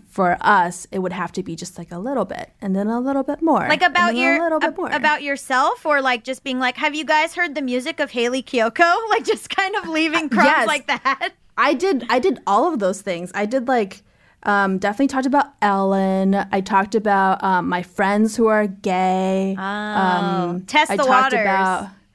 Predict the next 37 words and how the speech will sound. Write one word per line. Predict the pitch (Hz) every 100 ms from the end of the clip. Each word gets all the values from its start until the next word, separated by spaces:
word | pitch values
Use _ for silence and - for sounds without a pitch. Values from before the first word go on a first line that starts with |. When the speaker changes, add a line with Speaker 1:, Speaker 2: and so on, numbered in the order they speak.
| _ -
Speaker 1:
exactly. | 214 180 208 226 220 214 175 165 190 - -
And | 214
then | 214 202
if |
those | 208 226 240
things | 247 226 214
went | 185 170
well, | 180 175 170
then, | 170 185 180 175
like, | 170 175
I | 180
would | 180 180
be | 175
like, | 170 151 -
"Oh, | 92
I'm | 82 170
seeing | - 294 302 294
somebody. | 285 285 285 277 269 262 262 269
She's | 247 170 -
so-and-so." | 233 233 226 226 240 220 214 214 214
And | 208 208
then | 214
quickly, | 214 339 294 254 254 262 - -
you | 262
know, | 208 190
go | 202 196
back | 185 185
to | 190
talking | 185 185
about | 180 175 -
Ellen | 180 175
DeGeneres | 214 220 220 214 214 202 202 196 -
and | 175
the | 170
Speaker 2:
<laughs> | 175
Speaker 1:
latest, | 180 185 190
like, | 180 180